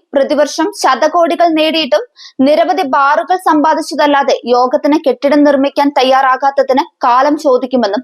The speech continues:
ചോദ്യത്തിൽ പറയുന്നു. എന്തുകൊണ്ട് ആസ്ഥാന മന്ദിരം നിർമ്മിക്കുന്നില്ലെന്നും അതിനുവേണ്ടി പിരിച്ച കോടികൾ എവിടെയെന്നതും മറ്റൊരു ചോദ്യമാണ്.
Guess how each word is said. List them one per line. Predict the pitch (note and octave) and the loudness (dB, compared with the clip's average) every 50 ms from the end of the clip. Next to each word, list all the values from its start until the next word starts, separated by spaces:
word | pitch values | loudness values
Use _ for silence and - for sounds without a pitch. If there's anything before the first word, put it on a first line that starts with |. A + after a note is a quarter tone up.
| - | -2
ചോദ്യത്തിൽ | - G#3 G#3+ G#3+ G3+ - D#3+ F3 - | 0 0 2 0 0 -2 -2 -2 -2
പറയുന്നു. | F3 F3 F3 F#3+ G#3 A3 A3+ - _ _ _ _ _ _ _ _ _ _ _ _ _ _ _ _ _ _ _ | 0 0 0 0 -2 -2 -6 -8 _ _ _ _ _ _ _ _ _ _ _ _ _ _ _ _ _ _ _
എന്തുകൊണ്ട് | - B3+ C4 C4 B3+ D4 C#4+ D#4 D4+ D4 D4+ C#4+ G3+ A3+ | -2 -2 0 0 0 0 0 0 0 0 0 0 0 0
ആസ്ഥാന | C4 - - - D#4 D4 D4 D4+ D4 | -2 -2 -2 -2 0 0 2 2 0
മന്ദിരം | D4 C4 C#4+ D4 C#4+ C4+ | 0 0 0 2 2 2
നിർമ്മിക്കുന്നില്ലെന്നും | C4 B3+ B3 C4 C#4+ C#4+ D#4+ C#4+ C#4+ C#4+ C#4 C4+ C4+ C4 D#4+ B4+ - _ _ _ _ _ _ | 2 2 2 0 -2 -2 0 0 2 2 2 0 0 0 -2 -4 -6 _ _ _ _ _ _
അതിനുവേണ്ടി | - B3 C4+ A#3+ E4+ F4 F#4 F4+ F#4 F4+ E4+ G4 - | -4 -2 -2 0 0 0 2 2 0 0 0 -2 -2
പിരിച്ച | F#4 C4+ E4+ - F#4 F4+ F4+ | -2 -2 -2 -2 -2 -2 0
കോടികൾ | E4 D#4 D4+ D4 E4+ D#4+ E4+ D#4+ | 2 2 2 0 0 -2 0 0
എവിടെയെന്നതും | D4 C4 C4 D4 D#4+ D4+ C#4 C4+ C#4 A3 B3 - F4 A3 | 0 0 0 0 0 0 0 0 0 -2 -2 -2 -2 -4
മറ്റൊരു | A3 - - A3+ - B3+ - | -4 -2 -2 -2 -2 -2 0
ചോദ്യമാണ്. | - F#3+ F#3+ F#3+ G#3+ G#3 G#3+ G#3+ A#3 | 0 0 0 0 0 0 0 -2 -2